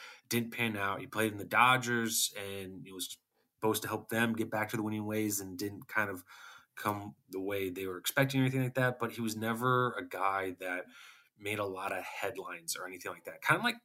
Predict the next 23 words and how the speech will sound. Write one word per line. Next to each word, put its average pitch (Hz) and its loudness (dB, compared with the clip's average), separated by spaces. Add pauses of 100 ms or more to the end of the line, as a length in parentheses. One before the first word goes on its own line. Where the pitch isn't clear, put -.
Todd 170 2
Helton. 170 4 (100)
You 104 -14
know, 95 -4
I, 101 4 (120)
I 90 -4
could 123 -2
easily 151 2
see 104 0
Adrian 101 -4
Gonzalez 92 -4 (460)
Hall 101 2
of 95 0
Fame 98 -2
career 92 -4
going 95 -6
the 90 -6
same 98 2
path 90 0 (100)
as 90 -6
Todd 90 0
Helton, 87 -4
where, 87 -12